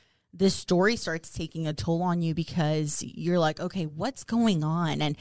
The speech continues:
it starts affecting your community. And it's interesting because people in our community started coming up to me and they were like, "Thank you so much for what you're doing. We see what you're doing. We appreciate what you're doing." And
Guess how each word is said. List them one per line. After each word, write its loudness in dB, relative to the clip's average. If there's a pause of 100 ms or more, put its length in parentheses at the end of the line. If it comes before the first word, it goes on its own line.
(360)
it 2
starts 2
affecting -4
your -2
community. 2
And -4 (140)
it's -6
interesting 0
because 0
people 0
in 2
our 0
community -2
started -2
coming -8
up -2
to -2
me -2
and -4 (260)
they -2
were 4
like, -2
"Thank 0
you -2
so -6
much -6
for -4
what -4
you're -8
doing. 0
We -2
see 2
what 4
you're 0
doing. 0
We 0
appreciate 2
what -4
you're -4
doing." -2
And -4